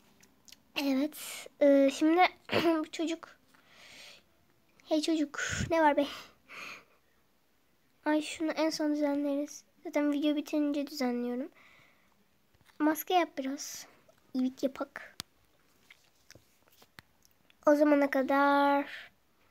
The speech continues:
T, ay. Heh. Evet. Birazcık şeye bakıp geliyorum hemen. Evet, baktım.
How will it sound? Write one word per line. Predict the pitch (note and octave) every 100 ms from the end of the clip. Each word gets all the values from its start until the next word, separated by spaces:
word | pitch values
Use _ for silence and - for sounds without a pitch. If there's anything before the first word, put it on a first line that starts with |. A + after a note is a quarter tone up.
| _ _ _ _ _ _ _ _ _ _ _ -
T, | - C#4+ C#4+ D4
ay. | C#4 C4+ _ _ _ _ _ _ _ _ _ _ _ _ _ -
Heh. | D4 C4+ - _ _ _ _ _ _ _ _ _ _ _ _ _ _ _ _ _ _ _ _ _ _ _ _ _ _ _ _ _ _ _ _ _ _ - - - _ _ _ -
Evet. | C#4 C#4+ - - - - - - - -
Birazcık | - E4 E4 - - - - -
şeye | - - D#4+ D4
bakıp | C#4+ - -
geliyorum | C4 B3 A#3+ A#3
hemen. | A#3 A#3+ B3+ _ _ _ _ _ _ _ - - - _ _ _ - _ -
Evet, | E4+ F4 F4 F4 - - -
baktım. | D4+ D4+ - - D#4